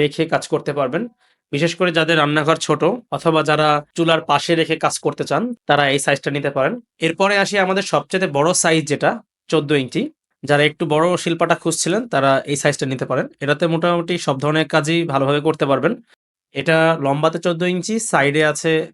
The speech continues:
নয় ইঞ্চি এবং ওজনে মাত্র দশ কেজি। ফলে মশলা বাটা থেকে শুরু করে ভর্তা সবকিছুই করতে পারবেন। তাই যাদের ওজন এবং সাইজ নিয়ে সমস্যা নেই, তারা চোদ্দ ইঞ্চি সাইজটা অনায়াসে অর্ডার করতে পারেন, কারণ বড় শিলপাটাতে কাজ করতে সবচেয়ে বেশি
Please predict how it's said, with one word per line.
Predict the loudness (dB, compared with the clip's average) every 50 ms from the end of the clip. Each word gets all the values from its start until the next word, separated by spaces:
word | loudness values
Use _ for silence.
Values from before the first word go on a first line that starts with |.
| -4 -2
নয় | 0 0 0
ইঞ্চি | -2 -4 -6 -6 -8 -8 -8 -4 -2
এবং | 0 2 2 0 0 0
ওজনে | 0 2 2 0 0 0 -2 -4 _ _ _ _ _ _ -2
মাত্র | 0 0 0 2 0 2 2
দশ | 2 2 0 -4
কেজি। | -6 -6 -6 -6 -12 -10 _ -2
ফলে | 0 0 0 -2 -2 -6 -14 -20 _ _ _ -2
মশলা | -2 -2 0 0 2
বাটা | 2 2 0 0
থেকে | 0 0 0 0
শুরু | 0 -2 0 0
করে | 0 0 0 2 2
ভর্তা | 0 0 0 0 0 0 0 0
সবকিছুই | -2 -2 -2 -6 -6 -4 -2 -4 -2 -2
করতে | -4 -2 0 0 0
পারবেন। | 2 0 0 -2 -4 -8 _ _ -4 0
তাই | 0 2 2 0
যাদের | 0 0 0 -2 0 -2
ওজন | 0 2 2 0 0 -2 -4 -4
এবং | -2 0 0 -2 -2 -2 0
সাইজ | 2 2 2 0 0
নিয়ে | -2 0 2 2
সমস্যা | 2 2 2 0 0 -2
নেই, | -2 0 0 0
তারা | 2 2 2 2 2 0 -4 _ -4
চোদ্দ | -2 0 0 0 0
ইঞ্চি | -2 -4 -4 -2
সাইজটা | -2 -2 -2 -2 -2 -2 -2 -2 -2
অনায়াসে | -2 -2 0 0 0 0
অর্ডার | 0 0 -2 -4
করতে | -6 -6 -4 -2
পারেন, | 0 0 0 -2 -6 _ _ _ _ -2
কারণ | -2 -2 0 0 -2
বড় | 0 0 0 0 -2 -4
শিলপাটাতে | -6 -2 -2 -2 -2 -2 -2 -2 -4 -6 -6 _ _ _ _ _ _ _ -2
কাজ | -2 0 0 -2 -4
করতে | -4 -4 -4 -4 -2 -2
সবচেয়ে | -4 -4 -4 -4 -4 -2 -2
বেশি | -2 -4